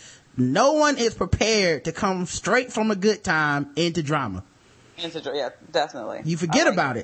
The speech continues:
Speaker 1: it. You go, "Oh, yeah, my roommate." Oh, uh, uh, you walking towards the house, you're like, "Oh, yeah, I pissed my roommate off, but I think everything's cool, and I had a good time. I'm gonna talk to her, and we're gonna break this thing down. We're gonna get to the bottom of,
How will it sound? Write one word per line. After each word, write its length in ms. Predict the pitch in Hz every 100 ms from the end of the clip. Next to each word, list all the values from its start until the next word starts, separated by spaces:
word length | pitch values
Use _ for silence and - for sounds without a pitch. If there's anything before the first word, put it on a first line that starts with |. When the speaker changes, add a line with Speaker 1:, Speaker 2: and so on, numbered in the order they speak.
| -
Speaker 1:
it. 60 | -
You 60 | 185
go, 140 | 180
"Oh, 280 | 247 330 269
yeah, 240 | 262 294
my 100 | 220 202
roommate." 460 | 277 247 220 - - - -
Oh, 260 | 220 214
uh, 300 | 190 190 165 170 - 160 -
uh, 40 | 180
you 320 | 175 175 185
walking 240 | 208 214 214
towards 180 | 214
the 60 | 214
house, 180 | 233 220
you're 60 | 202
like, 140 | 185
"Oh, 220 | 226 247
yeah, 240 | 240 254 233
I 40 |
pissed 200 | 233 277
my 100 | 220 220
roommate 260 | 269 196
off, 160 | 190 180
but 80 | 175
I 40 |
think 220 | 185 262 220
everything's 380 | 202 208 196
cool, 280 | - 208 220
and 80 | 196
I 60 | 190
had 100 | 165
a 40 |
good 200 | 147 214
time. 280 | 220 202 214
I'm 80 | 226
gonna 100 | 151
talk 260 | 220 196 196
to 40 |
her, 60 | 202
and 100 | 196
we're 60 | 202
gonna 200 | 143 131
break 260 | 185 196
this 140 | 190 190
thing 240 | 190 185
down. 180 | 185 185
We're 60 | 156
gonna 120 | 135
get 160 | 185 185
to 80 |
the 80 | 165
bottom 320 | 160 180 175
of, 120 | 165